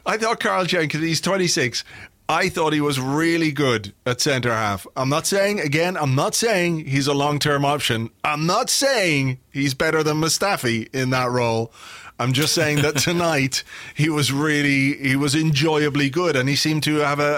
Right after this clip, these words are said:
Speaker 1: have a good time with it as well. There was a great bit, actually, just before you go on.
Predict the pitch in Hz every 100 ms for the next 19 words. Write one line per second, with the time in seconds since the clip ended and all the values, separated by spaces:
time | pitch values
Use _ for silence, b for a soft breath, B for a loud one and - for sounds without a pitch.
0 | 135 143 139 156 131 156 190 160 117 110
1 | 120 143 - B B 143 143 170 196 147
2 | 185 147 - 135 120 B B - 151 127
3 | 131 123 147 127 127 147